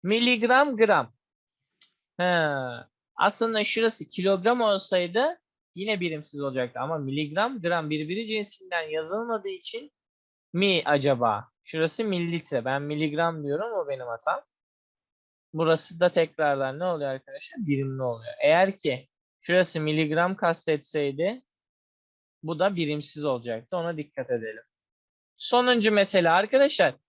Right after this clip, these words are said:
Bir kilometrenin ben bin metre olduğunu biliyorum.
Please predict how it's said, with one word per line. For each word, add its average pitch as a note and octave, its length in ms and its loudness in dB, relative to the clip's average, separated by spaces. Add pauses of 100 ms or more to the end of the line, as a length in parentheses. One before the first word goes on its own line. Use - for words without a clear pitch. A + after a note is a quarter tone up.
(320)
Bir C4 280 0
kilometrenin A#3 1120 -2 (1800)
ben D3 280 -2
bin G#3 200 -4
metre D#3 340 -4
olduğunu C#3+ 340 -4
biliyorum. F3 400 -6